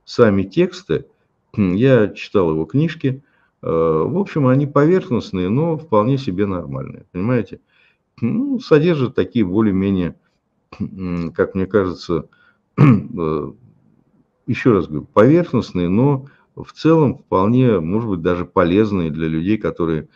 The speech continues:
м, не имеют возможности там читать книжки профессиональных психологов, на самом деле настоящих ученых. Вот, а, м, но, ну, в, в конечном итоге,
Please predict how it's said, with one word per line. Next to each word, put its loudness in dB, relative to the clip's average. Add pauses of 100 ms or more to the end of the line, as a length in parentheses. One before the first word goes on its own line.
(440)
м, -2
не 4
имеют 4
возможности -4
там -8
читать -6
книжки -6
профессиональных -6
психологов, -2 (440)
на -2
самом -2
деле -4
настоящих -2
ученых. -4 (580)
Вот, -2
а, -2 (120)
м, -6
но, 0 (800)
ну, -2 (520)
в, -4
в -20
конечном 2
итоге, 0